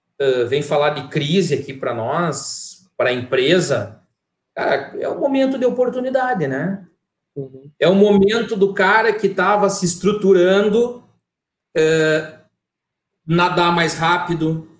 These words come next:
Speaker 1: é o cara que tá com dinheiro no bolso, comprar mais barato, né? Então, a crise é um momento de oportunidade. Eu vejo como um, um momento de muita oportunidade.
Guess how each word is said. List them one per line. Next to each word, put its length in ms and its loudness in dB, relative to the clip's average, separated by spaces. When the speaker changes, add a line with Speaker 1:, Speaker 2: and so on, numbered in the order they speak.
Speaker 1:
é 80 -2
o 120 0
cara 260 0
que 120 -6
tá 180 0
com 160 -2
dinheiro 500 0
no 100 0
bolso, 600 0
comprar 420 0
mais 220 -2
barato, 840 -2
né? 520 -6
Então, 720 -2
a 120 -4
crise 420 -2
é 40 -2
um 60 -6
momento 400 -2
de 100 2
oportunidade. 1000 -2
Eu 160 -2
vejo 320 -2
como 240 0
um, 520 -4
um 120 -6
momento 320 -4
de 100 -2
muita 460 2
oportunidade. 760 -4